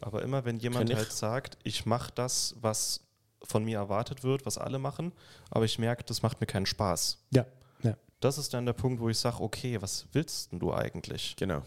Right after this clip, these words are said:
Speaker 1: Ja? Ich zwinge ja niemanden, gesund zu sein.
Speaker 2: Mhm.
Speaker 1: Aber wenn jemand chronisch krank ist und merkt, „Okay, es geht mir nicht gut damit, ich wär gern gesünder und mein Doktor ist vielleicht auch nicht der Beste, um mich bei der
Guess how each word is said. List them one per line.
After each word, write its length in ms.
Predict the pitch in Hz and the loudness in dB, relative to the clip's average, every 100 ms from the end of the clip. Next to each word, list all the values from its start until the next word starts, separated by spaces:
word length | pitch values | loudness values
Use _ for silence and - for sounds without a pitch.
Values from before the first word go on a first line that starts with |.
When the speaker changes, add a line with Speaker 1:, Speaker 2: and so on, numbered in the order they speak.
| - | -8
Speaker 1:
Ja? 140 | 131 180 - - - | -10 -10 -14 -20 -10
Ich 100 | - | -2
zwinge 260 | - 135 135 | 4 4 4
ja 60 | |
niemanden, 320 | 131 139 139 123 | 2 0 -2 -2
gesund 260 | 117 127 131 | -2 -2 -4
zu 100 | 101 | -4
sein. 320 | 92 90 92 _ - | -2 -2 -6 _ -6
Speaker 2:
Mhm. 280 | 90 98 107 - | -4 -2 -4 -6
Speaker 1:
Aber 200 | 107 107 | -2 0
wenn 140 | 117 | 2
jemand 240 | 131 120 110 | 0 0 -2
chronisch 360 | - 113 113 - | -2 -2 -2 0
krank 260 | 131 160 | 0 0
ist 160 | 135 - | 0 0
und 100 | 110 | -2
merkt, 520 | 120 104 110 - - - | -2 -2 -4 -6 -8 -2
„Okay, 600 | 110 - - 123 107 113 - - - - - - | -2 -2 0 2 2 0 -6 -20 -20 -20 -20 -6
es 100 | - | 0
geht 140 | 120 | 2
mir 60 | 113 | 2
nicht 100 | 104 | 0
gut 140 | - 117 | -4 -4
damit, 160 | 101 | -4
ich 100 | 107 | -4
wär 80 | 107 | -4
gern 160 | 104 98 | -4 -4
gesünder 600 | 95 120 123 104 131 - | -2 -2 0 0 0 -2
und 140 | 107 | 0
mein 300 | 104 101 98 | 2 0 0
Doktor 360 | 101 107 - 110 | 0 -2 0 0
ist 140 | - | 0
vielleicht 280 | - 104 98 | -2 -2 0
auch 80 | 92 | -2
nicht 180 | 117 - | -2 -4
der 60 | 104 | 0
Beste, 280 | 104 - | 0 0
um 60 | - | -6
mich 140 | 101 | -6
bei 120 | - 101 | -4 -2
der 300 | 92 92 | 0 -2